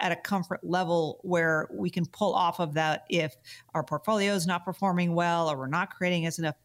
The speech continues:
enough income for ourselves. We have some cash to pull off of. So it's a balancing act. And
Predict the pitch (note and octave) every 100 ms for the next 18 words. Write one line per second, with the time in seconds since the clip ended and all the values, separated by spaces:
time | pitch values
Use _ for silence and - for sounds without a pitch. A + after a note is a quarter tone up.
0 | - C#3+ - G3 F3 F3+ E3 - F3 D#3+
1 | D#3+ E3 D#3 D#3+ D#3+ D3+ F3 D#3+ D#3 D3+
2 | - D3+ C#3+ - - D3+ D3 C3 - -
3 | - - - D3 - - - G#4+ A4 B3
4 | A#3+ B3 A#3 A#3 - G3+ G#3 G#3+ F3+